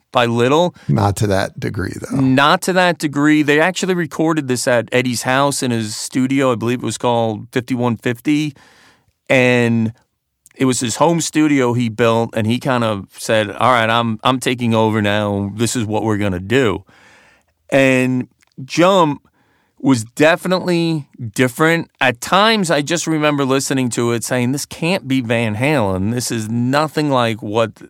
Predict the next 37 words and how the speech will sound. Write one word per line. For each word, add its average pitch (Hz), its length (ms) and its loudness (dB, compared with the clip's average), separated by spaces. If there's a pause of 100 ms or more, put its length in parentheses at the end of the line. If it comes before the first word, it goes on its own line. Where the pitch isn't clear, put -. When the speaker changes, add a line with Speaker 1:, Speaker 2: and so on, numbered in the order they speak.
Speaker 1:
they 117 280 -2
were 113 540 4
previously, 107 760 -4
where 101 200 -2
they 104 140 -4
were, 104 140 -6
like, 101 220 -6
this 98 200 -10
rock 110 560 -2
band, 95 480 -2 (600)
and 139 120 4
it's 120 280 -2 (160)
just 151 260 -2
so 117 220 2
different." 107 560 -2 (520)
Yet, 139 520 4 (920)
I 135 200 4
always 151 420 4
find 135 260 2
myself 120 400 2
listening 123 460 0
to 113 100 -4
the 107 120 -6
song 113 360 0
and 123 100 0
never 127 200 0
turn 143 260 2
it 143 100 2
off. 185 520 0
I've 110 220 0
always 147 360 4
liked 175 340 0
it. 92 180 -4 (220)
Speaker 2:
Yeah. 87 100 2
Speaker 1:
It's 82 260 2
so 180 360 4
catchy. 110 760 0